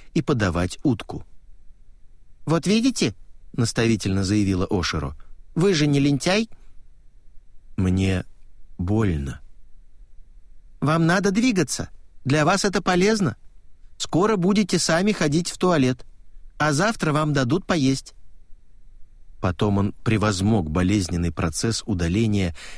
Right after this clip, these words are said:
липких ленточек, удерживающих сердечный монитор, и лишних капельниц, после которых на коже остался какой-то мусор. Потом,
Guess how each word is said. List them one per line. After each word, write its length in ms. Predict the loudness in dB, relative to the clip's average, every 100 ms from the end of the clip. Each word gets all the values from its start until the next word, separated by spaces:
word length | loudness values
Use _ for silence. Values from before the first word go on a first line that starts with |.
| -4
липких 560 | 0 0 0 -4 0 2
ленточек, 580 | 2 0 -4 -8 -8 -12 -18 -10 -4
удерживающих 1040 | -2 0 0 0 0 0 0 0 -4 -6 -6
сердечный 640 | -2 0 2 0 0 0
монитор, 520 | 0 0 0 0 -2 -10 -6
и 80 | 0
лишних 460 | 2 2 2 0 0
капельниц, 680 | 0 0 0 -2 -2 -6 -10 -14 -10 -6
после 220 | -4 -2
которых 420 | 0 0 0 0
на 140 | -2
коже 400 | 0 2 2 2
остался 720 | -2 -4 -2 -2 0 0 -4 -4 -14 -18 -12 -4
какой-то 460 | -2 0 0 2
мусор. 480 | 2 2 0 -6 -10 -14 -20 -20 -20 -20 -20 -20 -20 -20 -12 -6
Потом, 540 | -4 0 2 2